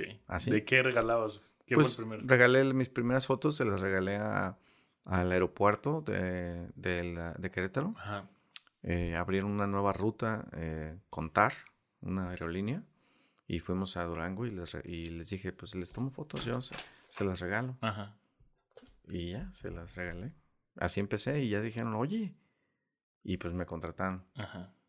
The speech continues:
Speaker 1: Y luego fui con otros clientes y también, "No, no, yo, no te apures, yo te las regalo, que tengo ganas, nada más dame la comida".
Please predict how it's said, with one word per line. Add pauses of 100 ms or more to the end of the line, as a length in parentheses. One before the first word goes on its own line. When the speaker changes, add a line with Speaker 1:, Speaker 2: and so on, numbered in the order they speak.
(120)
Speaker 1:
Y
luego
fui
con
otros
clientes
y
también,
"No,
no,
yo,
no
te
apures,
yo
te
las
regalo,
que
tengo
ganas,
nada
más
dame
la
comida".